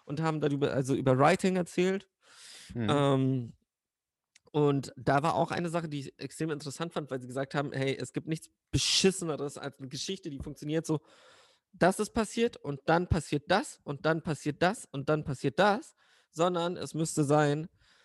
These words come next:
Speaker 1: ähm: „Das passiert und deshalb passiert das, aber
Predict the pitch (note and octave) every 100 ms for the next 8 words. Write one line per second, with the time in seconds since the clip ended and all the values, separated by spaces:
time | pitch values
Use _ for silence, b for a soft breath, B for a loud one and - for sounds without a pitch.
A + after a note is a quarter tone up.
0 | b - C#3+ C3+ B2+ - - F3+ - A3
1 | - A#3+ A#3+ - C#3+ C3 E3+ A3 - E3
2 | D3+ - - C3 - C#3 B2+ - D3+ C#4+
3 | - - _ _ _ - D3 D3+ C#3+ A#2+
4 | B2+ B2+